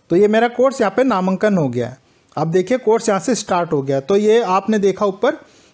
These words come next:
कि कोर्स मेरा यहाँ पर आ चुका है। अब मैं यहाँ से कोर्स को करना आरंभ कर दूँगा। तो आपने देखा कि ये कोई कठिन, अ, कार्य नहीं है। आप आसानी से दोनों कोर्स को, अ,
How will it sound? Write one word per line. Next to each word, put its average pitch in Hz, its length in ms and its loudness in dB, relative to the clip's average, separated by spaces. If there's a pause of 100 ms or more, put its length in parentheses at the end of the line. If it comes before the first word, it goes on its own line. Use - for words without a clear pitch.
कि 196 120 -2
कोर्स 208 340 0
मेरा 214 200 2
यहाँ 190 200 0
पर 202 160 -2
आ 170 160 0
चुका 185 360 -2
है। 302 140 -4 (460)
अब 214 120 0
मैं 226 200 2
यहाँ 180 200 0
से 302 220 -2 (180)
कोर्स 170 260 0
को 247 100 -2
करना 190 320 -4 (220)
आरंभ 165 300 -2 (320)
कर 165 140 0
दूँगा। 131 340 -6 (320)
तो 214 80 0
आपने 202 400 0
देखा 226 340 0
कि 285 420 -2 (320)
ये 226 140 2
कोई 269 260 0
कठिन, 233 520 0
अ, 196 280 0
कार्य 185 340 -2
नहीं 170 240 0
है। 311 180 -4 (380)
आप 196 360 0
आसानी 202 480 0
से 226 380 -2 (300)
दोनों 190 360 0
कोर्स 185 400 -2
को, 226 280 0
अ, - 80 -18